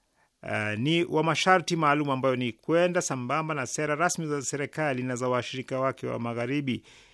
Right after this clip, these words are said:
na pia, uh, kutopinga utawala haramu wa Israeli. Kwa maneno mengine, uhuru wa kujieleza na kutoa maoni huwa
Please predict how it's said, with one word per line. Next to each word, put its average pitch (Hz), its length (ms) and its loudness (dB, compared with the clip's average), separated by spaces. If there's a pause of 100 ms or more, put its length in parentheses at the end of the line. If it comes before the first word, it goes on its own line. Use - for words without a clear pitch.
(460)
na 101 100 -4
pia, 135 400 4 (580)
uh, - 80 -14 (120)
kutopinga 151 560 0
utawala 120 360 2
haramu 107 260 -2
wa 104 60 -4
Israeli. 113 360 -4
Kwa 175 140 2
maneno 165 400 4
mengine, 143 540 2 (500)
uhuru 180 260 8
wa 165 80 10
kujieleza 156 540 4
na 135 120 2
kutoa 135 280 -2
maoni 135 380 0
huwa 120 380 0